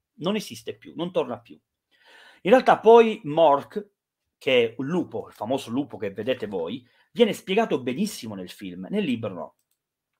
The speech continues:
Eccolo qua. Mork è il, mm, in realtà è un individuo molto particolare. E non è il male, assolutamente. Lui, eh, in realtà, per metà del film e anche nel libro,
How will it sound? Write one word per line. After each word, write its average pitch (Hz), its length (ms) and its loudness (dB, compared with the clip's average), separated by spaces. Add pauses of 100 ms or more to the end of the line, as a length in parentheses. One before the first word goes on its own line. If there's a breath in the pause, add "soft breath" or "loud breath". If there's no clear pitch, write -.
(140)
Eccolo 135 340 4
qua. 98 180 -12 (420 soft breath)
Mork 262 440 8 (160)
è - 80 2
il, 131 420 2 (140)
mm, 123 240 -2
in 151 140 -4
realtà 120 600 0 (360)
è 202 80 2
un 170 120 4
individuo 143 460 -4
molto 113 300 -6
particolare. - 640 -14 (1400 soft breath)
E - 200 -12
non 233 220 4
è 165 60 2
il 113 140 -4
male, 90 520 -12 (460)
assolutamente. 95 960 -6 (340)
Lui, 233 420 0
eh, 147 480 6
in 175 120 0
realtà, 147 680 0 (400)
per 180 180 2
metà 202 280 0
del 160 140 0
film 120 680 -6
e 127 120 -10
anche 143 320 -2
nel 131 140 -2
libro, 120 540 -8